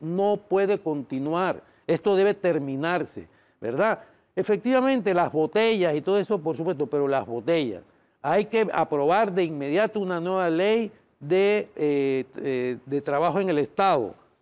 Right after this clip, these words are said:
Es decir, tiene que haber concursos públicos a nivel nacional. No se puede, no se debería de nombrar de a dedo. Y luego hay que impedir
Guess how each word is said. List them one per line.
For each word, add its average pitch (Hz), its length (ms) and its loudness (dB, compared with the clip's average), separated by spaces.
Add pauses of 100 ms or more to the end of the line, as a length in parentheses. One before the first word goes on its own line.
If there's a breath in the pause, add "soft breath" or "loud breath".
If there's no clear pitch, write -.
(260)
Es 120 140 -8
decir, - 180 2 (880 soft breath)
tiene 196 240 2
que 175 80 0
haber 180 200 2
concursos 196 560 -2 (180)
públicos 277 800 4
a 190 80 2
nivel 202 400 2
nacional. 175 720 0 (360)
No 175 320 0
se 214 180 0
puede, 214 560 0
no 196 160 -4
se 214 200 -2
debería 170 580 0
de 185 120 0
nombrar 160 460 -2
de 180 100 0
a 160 80 2
dedo. 165 380 0 (460 soft breath)
Y 175 140 2
luego 226 460 4
hay 185 220 2
que 233 160 -4
impedir 220 640 0